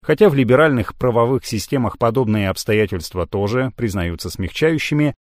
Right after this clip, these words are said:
Поль заходит настолько далеко, что ставит их выше буквы закона. Он говорит, что личность обвиняемого, а не юридический статус, прежде всего диктует определение справедливости. Собственную судебную практику Поль описал следующим образом.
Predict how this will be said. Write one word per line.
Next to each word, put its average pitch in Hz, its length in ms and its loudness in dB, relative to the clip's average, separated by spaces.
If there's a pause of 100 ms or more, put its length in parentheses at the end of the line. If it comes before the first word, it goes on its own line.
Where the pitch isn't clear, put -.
Поль 190 220 6
заходит 147 480 4
настолько 131 520 2
далеко, 92 420 -2
что - 220 -8
ставит 117 380 -4
их 117 140 -6
выше 110 400 -2
буквы 87 300 -6
закона. 85 480 -4 (420)
Он 117 180 2
говорит, 110 380 0
что - 240 -2
личность 92 580 -4
обвиняемого, 98 720 -2 (280)
а 117 80 -2
не 127 160 2
юридический 117 680 -4
статус, 151 580 -2
прежде 147 440 0
всего 123 360 -2
диктует 107 600 0
определение 82 640 -4
справедливости. 71 920 -8 (680)
Собственную 98 640 0
судебную 104 540 -2
практику - 500 -4
Поль 143 240 2
описал 127 340 0
следующим 104 520 -2
образом. 80 400 -6